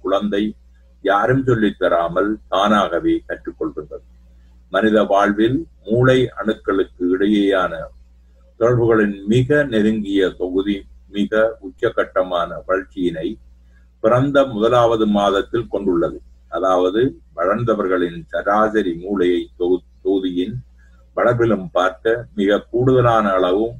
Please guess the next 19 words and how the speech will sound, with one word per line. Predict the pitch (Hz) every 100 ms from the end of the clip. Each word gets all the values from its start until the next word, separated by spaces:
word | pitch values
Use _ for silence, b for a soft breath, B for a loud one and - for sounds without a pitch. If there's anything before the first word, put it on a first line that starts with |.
| -
முதல் | 92 107 117 117 -
இரண்டு | 98 107 104 98
ஆண்டுகளிலுமே | 85 95 101 90 87 82 85 90 107 - - - - -
மனித | - 95 120 120
வாழ்வின் | 101 95 90 87 -
காலத்தில் | 92 98 92 - 104 107 - -
அண்ணளவாக | 98 127 113 90 82 85 - 92
ஐம்பது | 104 110 110 98
விழுக்காடுகள் | 90 92 - 87 82 82 80
வரையான | 85 90 87 82 76 - -
வளர்ச்சியினை | 90 104 - 92 82
அடைகின்றது. | 90 87 82 85 - - - - - - - _ -
இரண்டு | 104 113 113
வயதிற்கும் | 104 101 101 - 131 131 139 -
பதினாறு | 95 107 131 131 117
வயதிற்கும் | 104 92 110 104 110 95
இடையில் | 95 95 120
மூளை | 117 104 117 110
வளர்ச்சியின் | 98 95 - 90 85 87